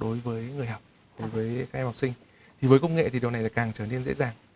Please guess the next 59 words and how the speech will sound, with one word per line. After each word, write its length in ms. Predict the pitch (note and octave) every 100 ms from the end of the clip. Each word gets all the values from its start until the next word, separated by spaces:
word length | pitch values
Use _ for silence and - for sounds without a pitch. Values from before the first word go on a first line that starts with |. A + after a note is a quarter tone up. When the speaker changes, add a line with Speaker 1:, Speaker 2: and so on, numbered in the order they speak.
| _ _ -
Speaker 1:
và 160 | A#2 A2
nó 280 | A2+ A#2+
giúp 200 | B2+ G3+ -
cho 260 | D3 C#3 C3 C3 B2+ - _ -
giáo 120 | A#2+
viên 200 | A#2+ D#3 C#3 B2+
thì 80 | A#2 -
có 60 |
thể 140 | A2+ A#2+
tập 160 | - -
trung 240 | E3 C#3
vào 220 | B2+ A#2 A2 - -
cái 60 | A2
công 100 | C3+
việc 240 | B2 A2+ A2
là 60 | G#2+
phát 160 | - -
triển 160 | C#3+ - -
cái 80 | -
tiềm 220 | - B2+
năng 180 | B2 C3 A#2+
của 80 | G#2+
mỗi 180 | A2 A2+ D3 - - -
cá 80 | A2
nhân 120 | C3
học 100 | A#2
sinh. 160 | C#3 B2+ - _ -
À, 120 | A2
trước 160 | G#2+ D3+
đây 160 | C#3 -
khi 120 | C#3
mà 120 | A#2+
giáo 140 | G#2 A2
viên 280 | C#3 C3
dạy 120 | B2+ -
một 140 | A2+
lớp 140 | A#2 F3 -
là 200 | A#2 G#2
bốn 180 | A#2 B2
mươi 80 | F#3
bạn 140 | - -
chẳng 100 | A2+
hạn, 100 | -
đúng 100 | A2+
không 100 | -
ạ? 40 |
Thì 80 | A#2 -
không 100 | D3+
thể 100 | C3
nào 180 | A#2 A2+
mà, 120 | A2+ - - - _ -
ờ, 280 | A#2 A#2 A#2
quan 120 | D3
sát 160 | G3 F3+
được 60 |
cả 60 | B2
bốn 160 | A#2 C#3
mươi 100 | D#3
bạn, 200 | D#3